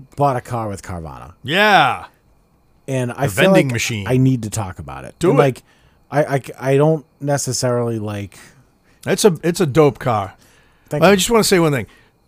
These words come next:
Speaker 2: So I owned a Scion X B two thousand and six
Speaker 1: Yeah.
Speaker 2: back in the day, and everybody made fun of me, and they fucking basically told me that I drove the Clownmobile. My wife used to call it a toaster.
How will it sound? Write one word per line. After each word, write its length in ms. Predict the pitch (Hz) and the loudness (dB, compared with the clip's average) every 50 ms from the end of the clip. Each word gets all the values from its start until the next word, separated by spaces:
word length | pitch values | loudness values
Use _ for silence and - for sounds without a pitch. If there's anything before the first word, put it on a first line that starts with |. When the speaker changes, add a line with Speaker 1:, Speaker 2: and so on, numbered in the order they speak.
| _ _ - | _ _ -6
Speaker 2:
So 180 | - - 156 | -2 0 0
I 220 | 143 165 190 233 247 | 2 2 2 4 6
owned 220 | 247 233 220 190 | 6 4 4 4
a 60 | 165 | 2
Scion 500 | - - - 175 156 160 156 147 139 139 | 0 0 0 2 2 2 2 2 0 0
X 240 | - 143 151 - - | 0 -2 -2 -2 -4
B 240 | - 139 147 135 120 | -4 -4 -2 -2 -2
two 160 | - - 143 | -2 -4 -4
thousand 400 | 107 - 139 131 127 117 110 127 | -2 0 0 0 0 0 -2 -2
and 140 | 113 110 107 | -4 -4 -4
six 440 | - - 131 117 104 - - - - | -4 -4 -4 -4 -4 -4 -8 -10 -8
Speaker 1:
Yeah. 100 | 107 95 | -6 -4
Speaker 2:
back 200 | 127 117 - 127 | -4 -4 -4 -6
in 60 | 117 | -6
the 100 | 110 107 | -6 -6
day, 220 | 101 117 113 110 | -4 -4 -4 -4
and 80 | 107 120 | -4 -4
everybody 260 | 135 147 143 147 139 | -4 -2 0 0 0
made 220 | 131 123 113 101 | 0 0 -2 -4
fun 240 | - - 120 110 104 | -6 -8 -6 -6 -4
of 80 | 104 104 | -4 -6
me, 140 | 101 101 101 | -6 -6 -8
and 100 | 98 101 | -8 -10
they 80 | 98 | -10
fucking 520 | - - 120 113 107 - 107 98 98 92 85 _ _ _ _ _ _ _ _ _ _ _ _ _ _ _ _ _ _ _ _ | -10 -8 -8 -8 -8 -8 -10 -10 -10 -12 -14 _ _ _ _ _ _ _ _ _ _ _ _ _ _ _ _ _ _ _ _
basically 600 | - 110 104 98 - 113 101 - 104 98 92 90 85 _ | -8 -6 -6 -4 -6 -8 -8 -8 -8 -8 -8 -10 -12 _
told 240 | - - 110 98 98 | -10 -8 -6 -6 -6
me 120 | 95 95 92 | -6 -6 -8
that 160 | 92 90 90 - _ _ _ _ _ _ _ - | -8 -10 -12 -14 _ _ _ _ _ _ _ -12
I 120 | 117 104 | -10 -10
drove 340 | 101 85 110 107 101 101 92 | -8 -6 -6 -6 -6 -6 -6
the 180 | 95 95 90 85 | -8 -10 -10 -10
Clownmobile. 1120 | - - - 131 135 143 151 151 151 147 147 131 120 139 139 139 139 135 135 131 127 123 - | -10 -8 -6 -2 0 2 2 2 2 2 2 0 0 0 2 2 2 2 2 0 -2 -4 -4
My 120 | 113 110 | -4 -4
wife 280 | 110 117 127 131 - 135 | -2 -2 -2 -2 -2 -4
used 140 | 120 - | -4 -6
to 60 | - 110 | -6 -8
call 280 | - - 117 107 107 | -6 -4 -4 -2 -2
it 60 | 101 | -4
a 40 | 98 | -6
toaster. 760 | - - - - 120 120 117 - - 127 120 120 117 113 110 | -8 -8 -4 -2 -2 -2 -2 -2 -4 -2 -2 0 0 -2 -4